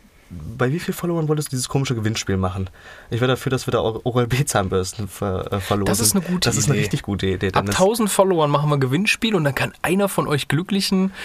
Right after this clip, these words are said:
Speaker 2: äh, eine Oral-B-Zahnbürste neu verpackt.
Speaker 1: Serious fünfundzwanzig.
Speaker 2: Aber
Speaker 1: Keine
Speaker 2: mit
Speaker 1: Ahnung, wo die
Speaker 2: Kassenzettel
Speaker 1: grad sind.
Speaker 2: <laughs> und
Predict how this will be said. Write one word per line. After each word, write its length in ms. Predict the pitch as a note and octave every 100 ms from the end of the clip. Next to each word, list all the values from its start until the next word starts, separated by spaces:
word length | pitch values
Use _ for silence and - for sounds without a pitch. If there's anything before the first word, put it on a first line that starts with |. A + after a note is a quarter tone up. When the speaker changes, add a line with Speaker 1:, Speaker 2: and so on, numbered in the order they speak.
| - -
Speaker 2:
äh, 300 | - C#3+ D3 - -
eine 220 | C3+ C#3 -
Oral-B-Zahnbürste 1400 | D3+ F3 F3 D3+ C#3+ C3+ D3+ - B2 A2 A2+ A#2+ A#2+ B2+
neu 240 | A#2 C3
verpackt. 460 | D#3+ B2 - B2+ -
Speaker 1:
Serious 460 | C#3+ D3 C#3+ A#2+ -
fünfundzwanzig. 1000 | D3+ C#3+ B2+ - A#2+ B2+ - G2+ - B2+
Speaker 2:
Aber 160 | D3+
Speaker 1:
Keine 100 | D3+ G3+
Speaker 2:
mit 40 |
Speaker 1:
Ahnung, 100 | A#2
wo 40 | C3+
die 60 |
Speaker 2:
Kassenzettel 680 | F3+ - F3 - C#3 D3 D#3
Speaker 1:
grad 360 | - E3+ G3 -
sind. 40 | A3+
Speaker 2:
<laughs> 80 |
und 120 | A3+